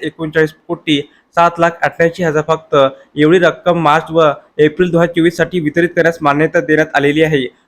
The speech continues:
तर अशा प्रकारे राज्य सरकारी कर्मचारी संदर्भात अतिशय महत्त्वपूर्ण अपडेट या एपिसोडच्या माध्यमातून आपण पाहिली आहे.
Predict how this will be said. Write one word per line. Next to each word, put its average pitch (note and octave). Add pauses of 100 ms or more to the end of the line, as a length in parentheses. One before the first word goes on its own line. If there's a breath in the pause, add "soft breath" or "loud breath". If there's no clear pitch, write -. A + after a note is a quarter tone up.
(120)
तर F3+
अशा E3+
प्रकारे F3+
राज्य D3
सरकारी E3+
कर्मचारी E3
संदर्भात D#3
अतिशय D3+
महत्त्वपूर्ण D#3
अपडेट D#3
या E3
एपिसोडच्या D#3+
माध्यमातून D3+
आपण D3+
पाहिली C#3+
आहे. C3+